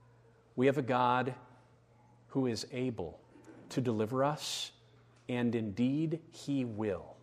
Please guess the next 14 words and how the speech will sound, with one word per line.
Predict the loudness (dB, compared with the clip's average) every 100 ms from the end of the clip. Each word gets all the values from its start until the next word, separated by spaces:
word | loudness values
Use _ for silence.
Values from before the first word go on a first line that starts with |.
| -20 _ _ _ -20 -20 -20 -20 _ _ _ _ _ _ _ _ _ _ _
Though | 6 8 8
they | 6 4
take | 0 -2 0
your | -2
life, | 2 0 -2 -8 -18 -18 -20 -20 _ _ _ _ -20 -20 _ _ _ _ _ _ _ _ _ _ _ _ _ -2
indeed | 0 2 0 0
not | -2 -2
a |
hair | -2 -2
of | -2
your | -4
head | -6 -6
will | -6
perish. | -10 -12 -14 -16 -18 -20